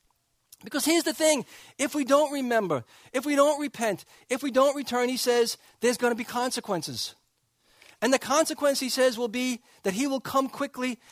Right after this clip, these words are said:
and remove the lampstand from them. Now I need to explain what the lampstand is. The lampstand was an article in the temple, in the holy place. And it was literally the only light source in the temple. And the priest would tend to it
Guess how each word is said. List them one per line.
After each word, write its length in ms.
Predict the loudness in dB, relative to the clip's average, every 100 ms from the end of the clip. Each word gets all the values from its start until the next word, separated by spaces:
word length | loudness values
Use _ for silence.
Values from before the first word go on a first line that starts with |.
| -6 0
and 160 | 2
remove 320 | 2 2 2
the 100 | 2
lampstand 460 | 2 2 -2 -4 -4
from 160 | -4 -4
them. 260 | -4 -10 _ _ _ _ _ _ _ _ _ -6
Now 140 | 0 2
I 40 |
need 140 | 0 -4
to 60 |
explain 300 | -8 -4 -4
what 100 | -4
the 80 | -4
lampstand 460 | -6 -6 -10 -12 -10
is. 200 | -12 -12 _ _ _ _ _ _ _ _ -20 _ -20 -8
The 80 | 0
lampstand 480 | 2 2 2 -2 0
was 120 | 0
an 80 | 2
article 380 | 2 2 -2
in 80 | -4
the 60 | -4
temple, 440 | -6 -6 -8 -16 _ _ _ _ _ -4
in 140 | 0
the 80 | 0
holy 260 | 0 -2
place. 480 | -4 -6 -6 -6 -12 _ _ _ -2
And 120 | 0
it 80 | 2
was 180 | 0 0
literally 440 | 0 2 0 -2
the 140 | -2
only 320 | 0 0 0 0
light 260 | 0 0
source 280 | -2 -4 -4
in 100 | -4
the 60 | -4
temple. 500 | -4 -4 -6 -14 -18 _ _ _ _ _ _ _ _ -4
And 140 | -2
the 40 | 0
priest 380 | -2 -4 -4
would 120 | -6 -4
tend 280 | -2 -2 -2
to 160 | -4
it 120 | -4